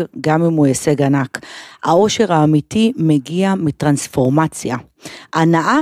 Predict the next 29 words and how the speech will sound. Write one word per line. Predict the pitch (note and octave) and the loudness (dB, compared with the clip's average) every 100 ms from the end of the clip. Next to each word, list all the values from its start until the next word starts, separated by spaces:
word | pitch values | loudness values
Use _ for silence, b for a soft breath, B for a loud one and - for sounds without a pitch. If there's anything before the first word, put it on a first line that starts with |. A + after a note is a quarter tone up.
| - | -2
זה | D#3 | -6
של | D#3 F3 D#3+ | 0 2 2
האגו, | D3 D3 C3+ B2 - | 2 -2 -4 -6 -2
טרנספורמציה | F#3 D#3+ - F3 D#3+ A3 C4+ - E4 - | 0 0 -2 0 2 0 0 0 0 0
זה | C#3+ D#3 | -4 -2
לנשמה, | C#3 C3+ C3 D3+ C#3+ C#3 - b b b b b | 0 0 0 2 2 2 -2 b b b b b
והנשמה | C3 C#3 C3+ C#3+ D#3+ F3+ | -4 2 2 2 2 2
רוצה | F3 C3 C#3+ | 2 2 2
להיות | C3+ C#3 | 2 0
בורא | A#2+ B2+ C3+ | 0 0 0
עולם. | C3+ B2+ B2+ A2+ - _ _ _ _ B B B B - | 0 -2 -4 -6 -16 _ _ _ _ B B B B 0
המתנה | D3+ E3 D3+ D#3+ G#3 | 2 4 2 2 2
הגדולה | F#3+ C3+ D#3 E3+ | 0 0 2 2
שתוכלו | F3+ - C3+ - D#3+ | -2 -6 -6 0 0
לתת | C3+ - - | 0 -4 -4
לעצמכם | E3+ D#3+ E3+ E3+ F#3+ F#3+ F#3 | -4 -6 -6 -6 -2 -2 -2
היא | C4 D#3+ | -4 0
הידיעה | D3 D3 D3+ C3 C3 C3+ D#3 A#3 - | 0 2 0 -2 -4 -2 0 -2 -6
שהחיים | - - C3 - - D3 G#3 G#3+ - | -6 -6 -6 -6 -4 0 2 0 0
הם | D3 | -4
חסרי | - C#3+ - - D3 D#3+ D3+ | -4 -8 -10 -6 -2 -2 -4
משמעות. | C#3 C#3 - D3 C#3+ C3 - - B B B B | -4 -4 -2 -2 -2 -4 -6 -14 B B B B
החיים | F3+ G#3 B3+ C#4 | -2 2 4 6
הם | A3 | 4
כמו | G3 G#3 | 2 0
טופו, | - - F#3 D#3 D3 - _ B B B | 2 2 2 0 -8 -10 _ B B B
מה | F3+ | -4
שאומר | - F3+ E3 F#3+ G#3 | 2 2 2 2 0
שבפועל | G3+ - B2+ C3 - D#4 A3+ G#3+ | -2 -4 -6 -4 -2 0 2 2